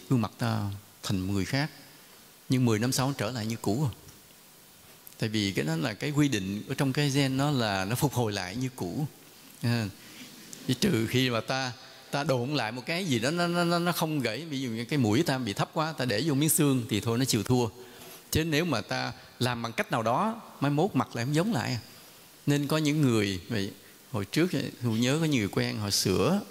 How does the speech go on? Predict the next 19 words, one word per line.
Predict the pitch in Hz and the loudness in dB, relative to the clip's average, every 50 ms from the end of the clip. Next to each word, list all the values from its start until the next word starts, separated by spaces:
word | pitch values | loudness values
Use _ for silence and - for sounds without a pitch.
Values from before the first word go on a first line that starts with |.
| - - - - - - - | -16 -20 -20 -20 -20 -10 -4
họ | - 107 | -2 -2
sửa | - - 123 127 | 0 2 2 2
mặt, | 127 95 - - | 0 0 -2 -4
nhìn | - 113 104 98 | -2 -2 0 0
mặt | 98 95 - | -2 -2 -2
họ | 110 104 | -4 -4
khác | - - 147 180 - | -4 -2 -4 -4 -2
mất | 175 147 - - | -4 -6 -2 -2
tiêu | 135 127 139 147 | -2 -2 -2 -2
trơn | - 127 123 120 | -2 -2 0 -2
à. | 120 104 92 107 | -2 -4 -4 -4
Mình | 113 101 95 | -4 -2 -2
không | 120 139 | -2 -2
dám | 143 147 147 | -2 0 0
nói. | 139 139 147 165 202 214 247 - - - - - - - - - - - - - - - - | 0 0 0 0 -2 -4 -8 -12 -16 -20 -20 -20 -20 -20 -20 -20 -20 -20 -20 -20 -20 -12 -6
Nhưng | - 131 135 | -6 -4 -2
nói: | 139 135 - | -4 -4 -2
"Trời | - 113 104 95 92 92 90 90 - - | -2 -2 -2 -2 -2 -4 -4 -6 -6 -6
ơi, | 117 120 127 | -4 -4 -6